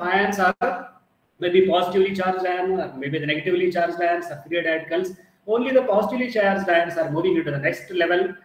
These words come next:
and reaching into the analyzer area, and where analyzers are going to give in, uh, the better ion, better separation is possible. That is an analyzer area is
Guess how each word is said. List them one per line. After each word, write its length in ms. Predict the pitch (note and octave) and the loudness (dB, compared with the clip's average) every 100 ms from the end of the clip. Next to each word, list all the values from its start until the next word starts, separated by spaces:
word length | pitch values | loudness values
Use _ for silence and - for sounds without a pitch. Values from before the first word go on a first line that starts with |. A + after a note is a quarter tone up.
| _ | _
and 160 | D3 D3+ | -8 0
reaching 320 | F3 F3 F3 | 2 2 0
into 100 | E3 | 0
the 80 | D3+ | 0
analyzer 340 | D#3+ E3+ E3 | 2 0 2
area, 500 | E3 E3 D#3+ D#3+ D#3 B2+ | 2 2 2 0 -2 -2
and 280 | E3+ G#3 B3+ - _ _ | -4 -4 -8 -14 _ _
where 420 | G3+ A#3+ A#3 - | 2 2 2 -2
analyzers 480 | F3 A#3+ A#3 A#3+ A3+ | -2 0 2 0 0
are 180 | G#3 G3 | 0 0
going 220 | G#3 G#3+ | 0 0
to 80 | G#3 | -2
give 160 | G#3 | -2
in, 180 | G3+ G3 | 0 2
uh, 120 | F#3 | 2
the 100 | - | 0
better 240 | D#3+ E3 G3+ | 2 4 4
ion, 480 | F#3 F#3+ D#3+ B2 - | 4 4 2 -2 -6
better 220 | D3+ G3+ | -4 -4
separation 460 | - - A#3 - F3 | -6 0 0 0 -2
is 160 | D#3 | -2
possible. 420 | - D3 E3 C3+ B2 _ _ | -4 -4 -4 -8 -10 _ _
That 160 | D3 D3+ | -12 -6
is 80 | D#3 | -6
an 120 | C#3+ | -6
analyzer 320 | D#3 F3+ F3 E3 | -4 0 0 2
area 320 | E3 D#3+ D#3 | 0 0 -2
is 200 | D3+ | -4